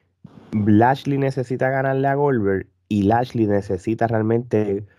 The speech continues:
coger esta, volver otra, otra lucha con Big E y ganarle el título, y que para WrestleMania el año que viene tengamos un Bobby Lashley con un McIntyre ganando el Royal Rumble y que Lash-, y, y que McIntyre, pues,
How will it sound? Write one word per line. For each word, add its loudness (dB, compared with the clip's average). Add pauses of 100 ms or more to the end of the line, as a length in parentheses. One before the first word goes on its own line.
(280)
coger 2
esta, 0
volver 2
otra, 2
otra 0
lucha -4
con 0
Big 2
E -4
y -4
ganarle -2
el -4
título, -4 (420)
y 2
que 2
para 2
WrestleMania 0
el 0
año -2
que 2
viene 0 (500)
tengamos 2
un -2 (100)
Bobby 2
Lashley 0
con 0
un 0
McIntyre -2
ganando -2
el -4
Royal 0
Rumble 0 (400)
y -4
que 2
Lash-, -2
y, -2
y -8
que 0
McIntyre, 0
pues, 0